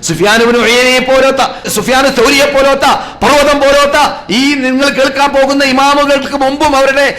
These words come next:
സമകാലന്മാരുമാണ് ഈ കേട്ടവർ. അവർ പറയുന്നുണ്ട്, നിങ്ങൾ ഇന്ന ഹാദൽ അംറ ദീൻ, ഇത് അള്ളാന്റെ മതമാണ്. ഫൻദുറു മിമ്മൻ തഅഖുദൂന ദീനക്കും, അള്ളാന്റെ മതത്തെ ആരിൽ നിന്നിട്ടാണ് പഠിക്കേണ്ടത് എന്ന് നിങ്ങൾ ചിന്തിച്ച് പഠിക്കണം.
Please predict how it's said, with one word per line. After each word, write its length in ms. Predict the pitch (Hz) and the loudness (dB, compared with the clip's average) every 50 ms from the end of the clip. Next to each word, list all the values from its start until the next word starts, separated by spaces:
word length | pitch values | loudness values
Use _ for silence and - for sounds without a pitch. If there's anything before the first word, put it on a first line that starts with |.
| - - | -6 -4
സമകാലന്മാരുമാണ് 1000 | - 247 254 277 277 285 285 285 285 294 294 294 285 294 294 294 294 294 294 294 | -2 0 0 2 2 2 2 2 2 2 2 2 2 2 2 2 2 0 0 0
ഈ 40 | 294 | 0
കേട്ടവർ. 500 | - 277 302 294 - 302 294 269 208 - - - - | 0 -2 -2 0 2 2 2 0 0 -4 -8 -6 -2
അവർ 200 | - 240 277 302 | 0 0 2 2
പറയുന്നുണ്ട്, 840 | 277 277 269 277 294 302 302 302 302 294 294 285 247 - - - - - - | 2 2 2 2 2 2 2 2 2 2 2 0 0 -2 -6 -12 -14 -8 -4
നിങ്ങൾ 240 | 196 233 262 277 294 | -2 -2 0 0 0
ഇന്ന 400 | 294 - - - 294 294 294 302 | 0 -2 -2 -2 -2 0 0 0
ഹാദൽ 500 | 277 208 269 294 294 285 285 285 311 320 | 2 2 2 2 2 2 2 0 0 0
അംറ 300 | - 285 294 294 285 294 | 0 -2 0 0 0 0
ദീൻ, 1040 | 277 254 254 311 302 302 285 277 269 262 254 247 247 240 226 214 202 185 156 135 - - - - - | 0 2 0 2 2 2 2 2 2 2 2 2 0 0 0 0 -2 -4 -6 -8 -12 -18 -20 -10 -6
ഇത് 140 | 214 226 269 277 226 - - - - - - 208 | -4 -2 -2 -2 -2 -4 -8 -14 -14 -6 -4 -2
അള്ളാന്റെ 480 | 254 285 285 262 254 247 233 214 220 | 0 2 2 2 2 2 2 2 2
മതമാണ്. 760 | 214 214 208 214 214 214 208 202 202 190 185 175 156 127 - - - - - - | 2 2 2 2 2 2 4 4 4 2 2 2 0 -2 -6 -10 -16 -12 -4 -2
ഫൻദുറു 680 | 196 202 208 220 220 226 233 247 269 294 320 330 - - - - - - 175 | 0 0 2 2 2 2 2 4 4 2 2 2 0 0 -4 -8 -6 -4 0
മിമ്മൻ 580 | 208 320 392 427 427 403 403 381 339 330 311 | 0 2 2 0 0 0 0 2 2 2 2
തഅഖുദൂന 600 | - 311 339 - - 254 269 254 254 254 254 240 233 | 2 2 0 2 0 0 0 0 0 2 2 2 2
ദീനക്കും, 760 | - 240 240 233 233 220 220 214 214 202 190 175 - - - - - - | 2 2 2 2 2 0 2 2 2 2 2 0 -2 -4 -10 -8 -4 -2
അള്ളാന്റെ 480 | 370 370 349 311 277 262 240 220 214 | 0 2 2 2 2 2 2 2 2
മതത്തെ 580 | 208 208 208 226 220 - 214 208 196 - - - - - - - | 0 0 0 0 0 0 0 0 2 0 -2 -6 -10 -8 -4 -2
ആരിൽ 480 | 202 233 285 359 392 381 415 403 392 | 0 2 2 2 2 2 2 2 2
നിന്നിട്ടാണ് 440 | 370 359 339 - - 294 277 254 247 | 2 2 0 0 0 2 2 2 2
പഠിക്കേണ്ടത് 600 | 190 233 233 233 - 196 220 226 220 220 208 220 | 2 0 0 0 0 0 0 0 2 0 0 0
എന്ന് 300 | 214 214 208 214 214 208 | 0 0 0 0 0 0
നിങ്ങൾ 160 | 208 208 208 | 0 0 -2
ചിന്തിച്ച് 500 | 196 202 - 165 156 160 180 - - 180 | -2 -2 -4 -4 -4 -4 -4 -4 -4 -4
പഠിക്കണം. 600 | 165 175 156 139 127 139 135 127 117 110 104 104 | -4 -4 -4 -4 -6 -6 -6 -8 -8 -10 -14 -18